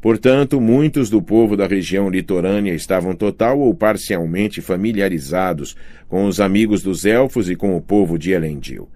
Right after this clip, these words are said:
e deram as boas-vindas a seus filhos. A principal cidade desse reino meridional era Osgiliath, que era cortada ao meio pelo grande rio.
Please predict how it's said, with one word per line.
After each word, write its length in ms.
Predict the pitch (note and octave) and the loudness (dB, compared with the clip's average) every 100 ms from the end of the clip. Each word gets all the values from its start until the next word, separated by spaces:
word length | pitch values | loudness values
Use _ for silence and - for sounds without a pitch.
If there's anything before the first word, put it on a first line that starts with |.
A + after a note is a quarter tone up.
| - - - - | -18 -18 -18 -6
e 80 | E2 | -2
deram 360 | D#2+ A2 A2+ G#2+ | 4 4 4 2
as 140 | E2 | 2
boas-vindas 680 | G2 G#2 D2+ F2 A2 F#2 D#2 | 2 2 2 2 2 2 -4
a 80 | D#2 | -4
seus 280 | G2+ F#2+ - | -2 -2 2
filhos. 480 | A2+ C#2+ - - - - - - - | 2 2 -6 -16 -18 -20 -20 -20 -10
A 120 | E2 | -2
principal 500 | G#2+ G#2 A2 A2+ A2 | 0 2 2 4 2
cidade 480 | - G2 G#2+ G2+ F2 | 2 4 4 4 0
desse 260 | G2+ G2+ | -2 -2
reino 300 | F2 G#2+ G2+ | 0 0 2
meridional 680 | F#2+ F#2+ F#2 G#2 F#2+ G#2 A2 | 0 0 0 0 0 0 0
era 320 | E2+ G2 G2 - | 0 -2 -2 -2
Osgiliath, 960 | G2+ E2 E2+ B2+ A2+ E2+ C2 - - - - - | -2 -2 -4 0 0 -2 -4 -12 -16 -18 -20 -14
que 80 | - | -4
era 160 | F2 G2 | 0 0
cortada 540 | G#2 F2+ G#2 G2 F#2+ | 0 0 0 0 2
ao 100 | F#2 | 0
meio 260 | F#2 G#2 F#2 | 0 0 0
pelo 220 | F#2+ E2+ | 0 -2
grande 320 | F2+ F2+ D2+ | -2 -4 -6
rio. 320 | C2 C#2 - | -10 -12 -16